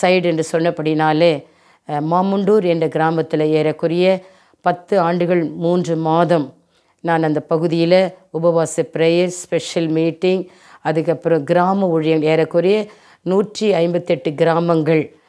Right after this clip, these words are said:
அஹ், ட்ராக்ஸ் கொடுத்து ஊழியம் செய்யவும், உபவாச பிரேயர் நடத்தவும், ஸ்பெஷல் மீட்டிங் நடத்தவும், ம-, மாதத்தில் நான்காவது திங்கட்கிழமை தேசத்துக்காக ட்வெல்வ் ஹவர்ஸ் செயின் பிரேயர் ஜெபிக்கவும், இப்படிப்பட்ட பணிகள் மூலமாக தொடர்ந்து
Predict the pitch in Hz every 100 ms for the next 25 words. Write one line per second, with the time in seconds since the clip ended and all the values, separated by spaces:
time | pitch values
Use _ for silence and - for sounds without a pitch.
0 | _ _ 160 156 147 139 185 180 175 -
1 | 165 160 160 165 165 156 156 160 160 170
2 | 185 - - _ - 170 196 202 190 175
3 | 175 165 165 156 147 143 170 160 175 135
4 | - _ - - 185 185 208 190 175 165
5 | 156 156 151 170 165 160 131 _ _ _
6 | _ 147 160 185 202 220 226 220 160 160
7 | 180 185 190 180 - 160 170 170 160 160
8 | 143 131 156 180 185 165 160 160 151 147
9 | - 185 196 170 147 - - 180 190 196
10 | - 160 151 - 156 170 - 180 190 156
11 | - - - _ 196 185 185 170 160 160
12 | 170 180 185 185 165 160 156 156 143 170
13 | 165 - _ _ _ _ 190 180 208 202
14 | 233 190